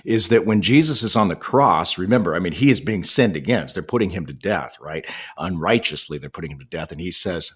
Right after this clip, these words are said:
"Father, forgive them, for they know not what they do." And it's the same thing with, uh, Stephen when they're stoning him. I mean, they are murdering, uh, Stephen. And he's doing the same kind of thing as Jesus, saying, "Lord, do not hold this sin against them."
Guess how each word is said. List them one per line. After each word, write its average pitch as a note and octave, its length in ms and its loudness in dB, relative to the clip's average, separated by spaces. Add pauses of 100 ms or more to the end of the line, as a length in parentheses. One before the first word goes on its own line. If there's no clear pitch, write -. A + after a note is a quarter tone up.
"Father, G2 260 2
forgive F#2+ 460 -6
them, E2+ 160 -4
for E2+ 140 -10
they D#2+ 160 -6
know F2+ 200 -4
not E2+ 300 -6
what D#2+ 200 -8
they C#2 220 -10
do." A#2 360 4 (340)
And A2 100 0
it's F#2 80 -2
the - 60 0
same C#3 320 6
thing A#2+ 320 6
with, F#2+ 300 0
uh, E2+ 80 0
Stephen C3 560 4
when G#2+ 100 2
they're G2 80 2
stoning C3+ 480 4
him. C2+ 160 -14
I D#2+ 60 -10
mean, G2 160 0
they C3+ 140 6
are F2 140 2
murdering, D#2+ 720 2 (200)
uh, D#2+ 100 -6
Stephen. - 560 2 (260)
And F#2 260 -2
he's D#3 300 4
doing G#2 220 0
the E2+ 80 -2
same A2 280 2
kind G2+ 180 0
of F2 100 -6
thing D3+ 240 2
as E2 120 -2
Jesus, C3 480 0
saying, F#2+ 340 -2
"Lord, A2+ 340 4
do F#2+ 80 -4
not G2 260 0
hold G2 300 -4
this D2+ 180 -6
sin D#2+ 160 -6
against A2 380 -4
them." - 140 -18